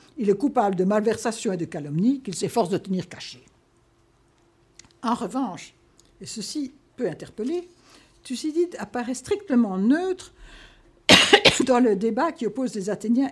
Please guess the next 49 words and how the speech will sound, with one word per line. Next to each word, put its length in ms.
et 80
les 120
Méni-, 400
et 60
les 100
Méliens, 440
est-ce 200
à 60
dire 260
qu'il 140
approuve 360
l'attitude 400
des 220
Athéniens, 460
et 80
il 80
se 140
montre 340
insensible 840
à 100
l'égard 280
du 100
sort 280
de 100
ces 160
derniers, 520
habituel 420
dans 120
ce 160
genre 240
de 80
situation, 600
alors 220
qu'il 140
développe 320
donc 200
longuement 400
les 160
arguments 600
que 80
les 200
uns 60
et 60
les 200
autres 300
s'opposent 480
dans 180
un 40
dialogue. 360